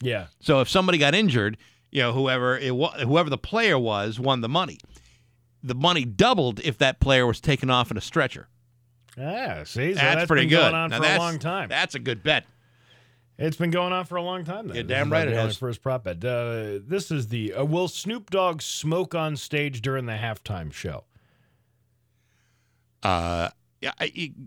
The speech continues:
Speaker 2: Coombs just said that, uh, most people believe that he will not.
Speaker 1: Who's Coombs?
Speaker 2: Dave Coombs.
Speaker 1: Oh, that guy.
Speaker 2: Dave Coombs
Speaker 1: Uh,
Speaker 2: from Laser ninety-nine three.
Speaker 1: he said that they will be not. They will not be.
Speaker 2: He will not smoke.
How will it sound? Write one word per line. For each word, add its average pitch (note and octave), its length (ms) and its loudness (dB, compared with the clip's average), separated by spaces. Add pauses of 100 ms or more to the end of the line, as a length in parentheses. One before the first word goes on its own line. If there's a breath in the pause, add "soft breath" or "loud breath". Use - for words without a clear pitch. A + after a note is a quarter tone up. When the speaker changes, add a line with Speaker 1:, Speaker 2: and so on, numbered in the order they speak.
(160)
Speaker 2:
Coombs G#3 340 6
just B2+ 160 -2
said A#2 220 4
that, A2 220 0
uh, G2 400 2
most B2+ 340 2
people A#2+ 200 2
believe A2 240 0
that G#2+ 100 -4
he G#2 60 -4
will F#2+ 160 -12
not. G#2 640 -8
Speaker 1:
Who's G#2+ 120 -8
Coombs? - 320 -18 (420)
Speaker 2:
Dave A#2+ 240 0
Coombs. F2 280 -12 (120)
Speaker 1:
Oh, A#2 240 -6
that E2 180 -12
guy. - 140 -16 (120)
Speaker 2:
Dave A#2 140 4
Coombs G#2 200 0
Speaker 1:
Uh, - 40 -8
Speaker 2:
from A#2 80 -2
Laser A2 240 0
ninety-nine F#2+ 340 -2
three. F#2+ 180 -6
Speaker 1:
he A2+ 60 -2
said A2+ 280 -4
that F#2+ 140 -8
they F#2+ 200 -6
will F2 240 -8
be E2+ 140 -6
not. G2+ 400 -6 (360)
They F#2 100 -8
will E2+ 120 -6
not G#2 280 -8
be. D3 280 -6
Speaker 2:
He B2 120 2
will B2+ 120 -2
not C3+ 360 0
smoke. B2 520 -2